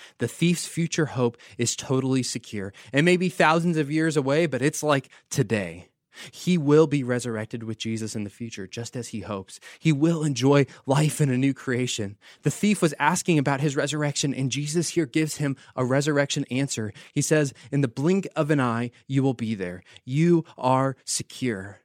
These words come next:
And here's the bigger picture. That same offer, it's made to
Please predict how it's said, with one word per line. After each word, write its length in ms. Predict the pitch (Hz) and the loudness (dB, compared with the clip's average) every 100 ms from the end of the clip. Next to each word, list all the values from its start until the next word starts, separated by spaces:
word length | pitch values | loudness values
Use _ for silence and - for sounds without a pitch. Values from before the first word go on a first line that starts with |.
| _ _ _ _ _ _ _ - | _ _ _ _ _ _ _ -10
And 100 | 147 | -8
here's 260 | 147 156 | -6 -8
the 80 | - | -8
bigger 220 | 131 123 | -10 -10
picture. 460 | 123 - - - 113 _ _ _ _ - | -10 -12 -8 -8 -8 _ _ _ _ 0
That 180 | 151 - | 0 2
same 460 | - 165 165 180 - | 2 6 6 4 2
offer, 580 | 143 151 - 170 170 - _ _ | 0 0 -4 -4 -4 -8 _ _
it's 180 | 135 - | -8 0
made 400 | 135 151 160 - | 2 2 2 -4
to 200 | - | -10